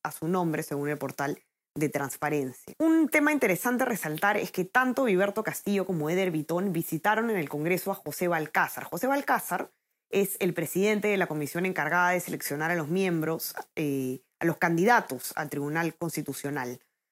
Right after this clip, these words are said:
Así que visitas interesantes sin duda. Ustedes pueden encontrar esta nota completa con toda la información detallada en nuestra web,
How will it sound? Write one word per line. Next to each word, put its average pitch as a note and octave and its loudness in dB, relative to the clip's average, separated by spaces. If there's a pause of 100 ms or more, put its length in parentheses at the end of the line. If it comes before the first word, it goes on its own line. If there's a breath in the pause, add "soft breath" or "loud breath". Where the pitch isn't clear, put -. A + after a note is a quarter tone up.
(140)
Así D#3+ -4
que F#3 2
visitas F#3 -2
interesantes F#3 -2
sin E3 0
duda. F3+ 2
Ustedes F3+ -2
pueden F#3+ -2
encontrar E3+ -2
esta F3 -6
nota E3 -4
completa D#3 -2 (240)
con D3+ -4
toda G3+ 4
la E3 2
información D3+ -4
detallada D#3 0
en D3+ -4
nuestra C#3+ -6
web, D3+ -2